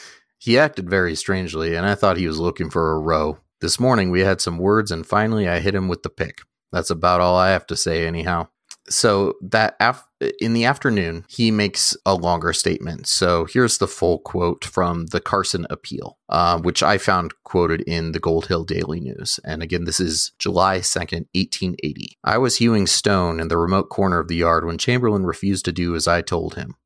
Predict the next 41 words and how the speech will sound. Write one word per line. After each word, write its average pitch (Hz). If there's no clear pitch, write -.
I -
was 123
appointed 95
as 82
a 82
sort 104
of 82
boss 87
and 82
was 80
held 101
responsible 90
for -
the -
work. -
I 139
told 110
him 101
to 82
do 90
as 82
I 90
said, 90
but 113
he 107
made 95
some 85
back 90
talk 95
and 76
said 92
he 87
wouldn't. 80
I 110
stopped 110
down 110
to 107
take -
up 110
a -
pick 131